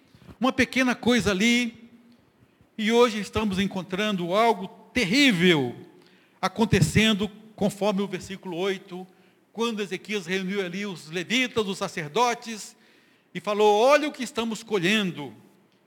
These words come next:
No versículo oito: "Veio grande ira do Senhor sobre Judá e Jerusalém, e os entregou ao terror, ao espanto, aos assobios."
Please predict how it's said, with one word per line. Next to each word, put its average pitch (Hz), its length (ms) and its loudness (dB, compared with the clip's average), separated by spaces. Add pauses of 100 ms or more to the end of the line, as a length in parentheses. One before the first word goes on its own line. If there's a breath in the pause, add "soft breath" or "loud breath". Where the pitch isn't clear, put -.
(160)
No 160 120 -8
versículo 170 440 -4
oito: 165 520 -2 (480 soft breath)
"Veio 320 560 2
grande 254 320 0
ira 254 280 0
do 233 140 -4
Senhor 220 380 2
sobre 220 260 -2
Judá 214 380 2
e 277 80 -2
Jerusalém, 160 920 -2 (540 loud breath)
e 277 120 2
os 294 160 0
entregou 277 520 0
ao 277 100 0
terror, 180 760 0 (140)
ao 233 180 2
espanto, 233 720 -2 (260 loud breath)
aos 240 340 0
assobios." 233 1300 2